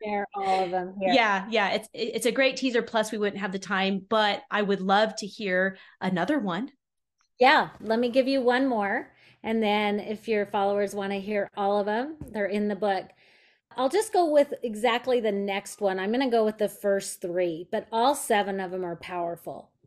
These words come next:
Speaker 1: They all start with the letter A, but the next word that I want you to put on is accept. And accept, we can go back to your story of the Citibank card.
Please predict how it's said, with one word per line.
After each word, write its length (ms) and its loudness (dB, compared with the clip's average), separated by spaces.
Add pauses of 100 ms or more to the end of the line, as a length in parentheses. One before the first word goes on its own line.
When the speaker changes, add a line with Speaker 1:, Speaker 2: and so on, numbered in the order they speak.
Speaker 1:
They 120 4
all 160 4
start 300 2
with 160 -4
the 100 -2
letter 280 0
A, 200 0
but 180 -8
the 60 -4
next 440 -4
word 260 0
that 140 0
I 100 -2
want 300 -8
you 80 -2
to 80 -2
put 240 -4
on 380 -4
is 400 -2
accept. 720 -10 (920)
And 120 -2
accept, 560 0 (420)
we 180 -6
can 180 -4
go 140 4
back 300 2
to 100 -4
your 200 2
story 680 -2
of 400 -4 (120)
the 60 -6
Citibank 600 -4
card. 340 -14